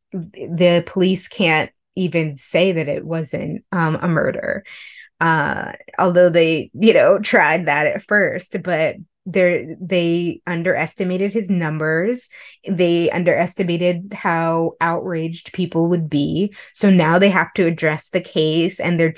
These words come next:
they've been trying to, like, change the narrative and, like, make it seem like he, he was just so, you know, sad and abused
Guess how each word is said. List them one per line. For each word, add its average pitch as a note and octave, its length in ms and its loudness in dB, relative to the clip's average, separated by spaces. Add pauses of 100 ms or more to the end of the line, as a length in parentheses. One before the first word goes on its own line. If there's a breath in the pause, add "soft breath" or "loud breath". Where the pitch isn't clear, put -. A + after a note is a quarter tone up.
they've F3+ 260 0
been F3+ 160 0
trying F3 240 -2
to, E3+ 80 -2
like, E3+ 160 -2
change E3+ 520 -4
the F#3 100 -2
narrative D#3 920 -2 (400 loud breath)
and, D#3 560 0
like, E3 320 0
make F3 280 -2
it - 180 2
seem E3+ 420 -4
like D#3+ 300 -2
he, E3 540 0 (240 loud breath)
he G#3 140 2
was F3 260 0
just - 360 -8
so, F3 760 2 (260 loud breath)
you G3 160 4
know, E3+ 260 0
sad E3 840 2
and F3+ 180 -4
abused E3+ 880 -2